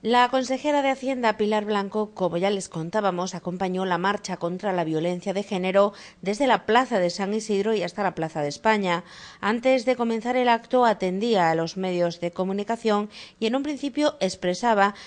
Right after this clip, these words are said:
que ojalá que llegue un día en que no tengamos que celebrar esta jornada porque hay que acabar con esta lacra social. Y después se refirió a los presupuestos de nuestra comunidad autónoma,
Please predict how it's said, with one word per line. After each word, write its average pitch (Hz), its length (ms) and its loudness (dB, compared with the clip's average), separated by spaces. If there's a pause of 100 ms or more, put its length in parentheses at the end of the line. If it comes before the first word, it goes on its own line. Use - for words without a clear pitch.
(140)
que 269 100 2
ojalá 262 300 2
que 247 100 0
llegue 240 160 2
un 233 140 0
día 220 320 2 (240)
en 190 160 -6
que 220 100 2
no 208 140 0
tengamos 214 420 0
que 202 140 -4
celebrar 190 600 2 (300)
esta 226 360 -2
jornada 202 680 2
porque 202 600 0
hay 190 240 0
que 202 260 0
acabar 180 500 2 (120)
con 156 200 -8
esta 156 260 -4
lacra 160 280 -2
social. 196 540 2
Y 202 260 2
después 196 460 2
se 220 140 0
refirió 190 480 2
a 180 80 4
los 175 160 0
presupuestos 196 600 -4
de 190 120 -2
nuestra 175 320 -4
comunidad 170 480 -2
autónoma, 190 580 0